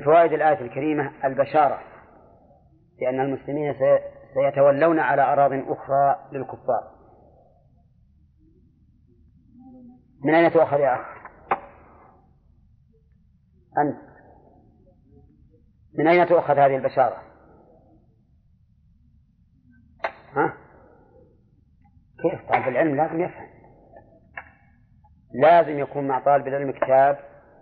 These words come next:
الكتاب المقرر، سواء القرآن ولا الحديث ولا الفقه ولا الأصول.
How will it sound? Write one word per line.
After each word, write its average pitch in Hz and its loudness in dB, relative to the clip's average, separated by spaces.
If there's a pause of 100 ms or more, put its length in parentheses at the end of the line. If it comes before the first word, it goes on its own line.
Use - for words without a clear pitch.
(300)
الكتاب 139 0
المقرر، 127 0 (600)
سواء 127 0
القرآن 127 0
ولا 117 -12
الحديث 131 -10
ولا 120 -8
الفقه - -2 (300)
ولا 123 -6
الأصول. 131 -8